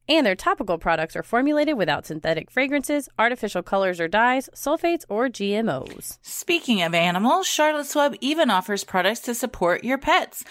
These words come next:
Speaker 2: My fur babies, Kate and Biddy, told me how much they're enjoying the C B D chews for senior dogs,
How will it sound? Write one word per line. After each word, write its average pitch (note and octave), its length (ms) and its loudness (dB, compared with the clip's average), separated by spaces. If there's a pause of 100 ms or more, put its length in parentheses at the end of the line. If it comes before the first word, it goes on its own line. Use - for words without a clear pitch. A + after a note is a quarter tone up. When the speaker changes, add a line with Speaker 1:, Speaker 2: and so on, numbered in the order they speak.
(260)
Speaker 2:
My A3+ 300 2
fur A3 220 -4
babies, G#3+ 420 0
Kate F3 240 0
and F#3 100 -6
Biddy, A#3+ 300 0
told G3 240 0
me G3 120 -2
how C4 220 0
much D4 240 -4
they're B3+ 160 4
enjoying G#3+ 460 2
the F3+ 80 -6
C C#4+ 200 -2
B C#4 60 -2
D C4+ 120 0
chews A#3+ 280 -2
for G#3 100 -6
senior F#3+ 360 -2
dogs, D#3 320 2